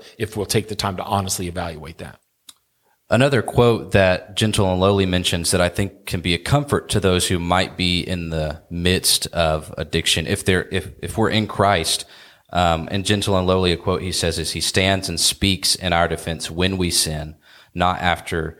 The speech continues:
Speaker 2: we get over it." So he's in the, in the midst of, uh, sin with you. And, and then earlier he also quotes, He sides with you against your sin, not against you because of your sin. He hates sin, but he loves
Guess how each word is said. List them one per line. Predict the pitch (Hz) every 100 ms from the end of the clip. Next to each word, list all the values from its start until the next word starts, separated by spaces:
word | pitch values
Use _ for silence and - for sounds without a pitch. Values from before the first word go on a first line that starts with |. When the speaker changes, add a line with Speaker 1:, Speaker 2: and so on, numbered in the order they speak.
| _ -
Speaker 2:
we | 80
get | 78 80
over | 78 80
it." | -
So | - 85
he's | 98 -
in | 113 107
the, | 95 87 - -
in | 101
the | 87
midst | 85 90 92 - - - - _ - -
of, | 87 85 80 82 - _ _ _ -
uh, | 78 76 - -
sin | - 101 90 82 78 -
with | 55 - 90 98
you. | 85 82
And, | 90 85
and | 92
then | 92 87 - - -
earlier | 107 117 104 95 87
he | 98 92
also | 95 98
quotes, | 90 90 78
He | 92
sides | - 95 98 95 - - - - -
with | 95 107
you | 98 95
against | 87 85 95 - -
your | 90
sin, | 82 - 85 82 82 -
not | 87 92 92
against | 90 - 87 80 - -
you | 80 78
because | - 85 - 92 87 76
of | 78
your | 76
sin. | - 78 80 82 _ - -
He | 87
hates | 85 120 -
sin, | - - 107 80 80 - _ _
but | 71 87
he | 85
loves | 85 87 85 - -